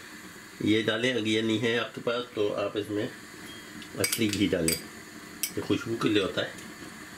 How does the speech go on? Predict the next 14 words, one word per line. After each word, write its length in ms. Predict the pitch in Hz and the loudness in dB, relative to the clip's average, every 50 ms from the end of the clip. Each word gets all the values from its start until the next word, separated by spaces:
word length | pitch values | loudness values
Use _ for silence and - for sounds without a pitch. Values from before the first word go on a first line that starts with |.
| - - - - - - - - - | -2 0 0 0 -2 -2 -2 0 4
ये 180 | 98 101 104 101 | 6 6 6 6
fermented 600 | - - - - - 107 110 110 - - 117 - - | 4 2 2 2 4 4 2 4 4 2 0 2 2
butter 240 | 98 92 - 90 | 0 2 2 2
रहता 280 | 85 82 85 - - - | 2 2 2 0 0 -2
है, 60 | - - - - - - - - - - - - - - - - - - - - - - - - - - - - - - - - - - - - - - - - - - - | -4 -6 -10 -14 -14 -14 -14 -16 -16 -16 -14 -14 -14 -14 -14 -14 -14 -14 -14 -14 -14 -14 -14 -14 -14 -14 -14 -12 -12 -12 -12 -12 -14 -12 -14 -14 -14 -14 -14 -14 -8 -6 -6
इसमें 340 | - - - - 107 104 101 | -6 -2 0 2 4 4 4
इसकी 880 | 98 - - - - - - - - - - - - - - - - | 2 0 -2 -6 -10 -14 -14 -14 -4 -2 -2 -2 -2 -4 -4 -2 -2
खुशबू 400 | - - 135 135 - - 107 101 | -2 0 -2 -2 -2 0 2 2
होती 280 | 92 - - - 82 | 2 2 2 0 0
है। 100 | 82 - - - - - - - - - - - - - - - - - - - - - - - - - - - - - - - - - - - - - - - - - - - - - - - - - - - - - - - - - - - - - - - - - - - - - - - - - - - - - | 0 0 -2 -6 -12 -14 -14 -14 -14 -14 -14 -14 -14 -14 -14 -14 -14 -16 -16 -16 -16 -16 -16 -16 -16 -14 -14 -14 -14 -14 -14 -14 -14 -14 -12 -12 -12 -14 -12 -14 -14 -14 -12 -4 -2 -2 0 -2 -4 -10 -12 -14 -14 -14 -2 0 2 2 2 0 -2 -6 -10 -12 -12 -12 -12 -12 -12 -14 -12 -12 -14 -12 -12 -8 -4 -2
और 260 | 98 98 98 98 95 90 | 0 2 2 2 2 4
ये 200 | 90 113 120 117 | 4 4 4 4
जो 240 | 113 123 120 113 107 | 6 4 4 4 4
है 400 | 104 123 110 110 113 110 110 - | 4 2 2 4 2 2 2 0